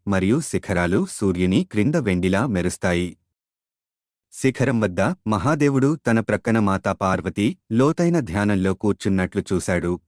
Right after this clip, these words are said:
మహాదేవుని నిర్మలమైన ప్రకాశం వాసుకి హృదయాన్ని విస్మయం మరియు భక్తితో నింపింది. వినయంగా, వాసుకి శివుని పాదాల వద్ద వంగి సాష్టాంగ నమస్కారం చేసింది.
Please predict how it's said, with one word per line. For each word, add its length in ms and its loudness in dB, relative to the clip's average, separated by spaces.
మహాదేవుని 720 0
నిర్మలమైన 600 0
ప్రకాశం 600 -2
వాసుకి 520 -2
హృదయాన్ని 520 0
విస్మయం 720 -2
మరియు 300 0
భక్తితో 540 -4
నింపింది. 600 -2
వినయంగా, 640 0
వాసుకి 520 -2
శివుని 400 0
పాదాల 440 0
వద్ద 260 -2
వంగి 360 -2
సాష్టాంగ 600 -2
నమస్కారం 680 0
చేసింది. 480 -4